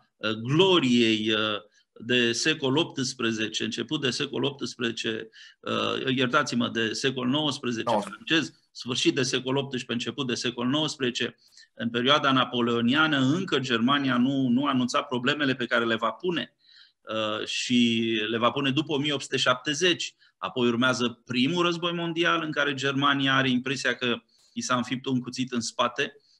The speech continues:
Speaker 1: pentru că trupele im-, trupele germane la sfârșitul primului război mondial erau în afara granițelor.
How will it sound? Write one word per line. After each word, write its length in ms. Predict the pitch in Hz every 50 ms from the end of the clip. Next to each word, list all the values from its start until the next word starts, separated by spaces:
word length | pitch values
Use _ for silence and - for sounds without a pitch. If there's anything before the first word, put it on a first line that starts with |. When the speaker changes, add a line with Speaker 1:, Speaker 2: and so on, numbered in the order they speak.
| _ -
Speaker 1:
pentru 300 | 131 123 120 120 120 120
că 240 | 127 123 120 120 - _ - _ _ _
trupele 540 | - - 147 123 117 170 - 143 135 123 123
im-, 440 | 120 117 113 123 135 135 135 131 123 - - _ _ - -
trupele 540 | - 165 196 185 190 175 160 147 135 123
germane 600 | 117 113 127 127 120 117 120 143 170 165 151 143
la 140 | 127 120 117
sfârșitul 640 | 117 - - 123 127 123 - - 175 170 - 143 123
primului 480 | - - - 170 175 170 151 143 135 127
război 300 | 117 123 117 120 147 143
mondial 460 | 139 131 120 117 110 135 170 196 180 165
erau 360 | 131 131 135 151 175 180 175
în 80 | 170
afara 380 | 160 156 151 - 180 180 175 160
granițelor. 680 | 135 147 185 220 226 190 160 - - 110 101 92 -